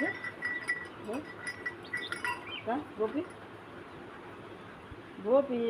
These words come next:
એ બહુ હોજી છે મિત્રો, કાંઈ ન ઘટે. જો, આમ જોવો તો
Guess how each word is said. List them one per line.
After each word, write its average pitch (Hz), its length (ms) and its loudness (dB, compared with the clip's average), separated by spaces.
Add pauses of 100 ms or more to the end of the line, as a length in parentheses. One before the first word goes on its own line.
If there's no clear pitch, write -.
એ 226 80 8 (2000)
બહુ 226 120 6 (120)
હોજી 214 300 6
છે 247 140 8
મિત્રો, 190 260 2 (1500)
કાંઈ 220 220 2
ન 208 40 2 (140)
ઘટે. 196 200 0 (120)
જો, 196 80 4 (2000)
આમ 220 260 12
જોવો 247 240 12
તો 254 80 12